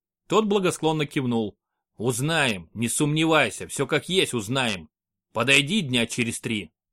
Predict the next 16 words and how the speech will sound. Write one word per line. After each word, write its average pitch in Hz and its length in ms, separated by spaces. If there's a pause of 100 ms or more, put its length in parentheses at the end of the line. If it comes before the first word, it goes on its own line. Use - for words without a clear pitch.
(400)
Три 170 200
дня 165 260
пролетели 151 440
в 139 60
хлопотах. 127 600 (180)
Обустройство 175 640
на 123 120
новом 120 260
месте, 160 480
налаживание 165 540
быта. 110 480 (460)
Приехал 226 420
мой 190 200
возок 170 300
с - 40
Потапом, 156 640